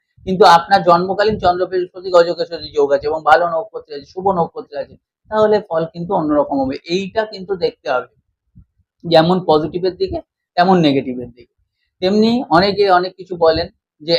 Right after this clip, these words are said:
হ্যাঁ সবার হচ্ছে, আমার হচ্ছে না, আমার কি এই রাশির হবে না, তার ইন্ডিভিজুয়াল ছকটা বিচারের এই জন্যেই দরকার, তার গ্রহ, নক্ষত্র, দশা, অন্তর্দশা, কর্ম কিরকম চলছে সেটা কিন্তু দেখতে হবে। তাছাড়া কিন্তু এখান থেকে ডিসিশন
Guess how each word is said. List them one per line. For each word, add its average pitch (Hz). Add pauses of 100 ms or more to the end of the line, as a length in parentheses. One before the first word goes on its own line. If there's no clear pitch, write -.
হ্যাঁ 165
সবার 156
হচ্ছে, 156
আমার 147
হচ্ছে 151
না, 156 (120)
আমার 147
কি 156 (160)
এই 147
রাশির 147
হবে 143
না, 156
তার 156
ইন্ডিভিজুয়াল 156
ছকটা 170
বিচারের 165 (340)
এই 156
জন্যেই 180
দরকার, 160 (100)
তার 156
গ্রহ, 151 (180)
নক্ষত্র, 151 (140)
দশা, 147
অন্তর্দশা, 147 (120)
কর্ম 151 (460)
কিরকম 208
চলছে 180
সেটা 160
কিন্তু 180
দেখতে 143
হবে। 117 (1040)
তাছাড়া 170
কিন্তু 175 (320)
এখান 143
থেকে 160 (580)
ডিসিশন 147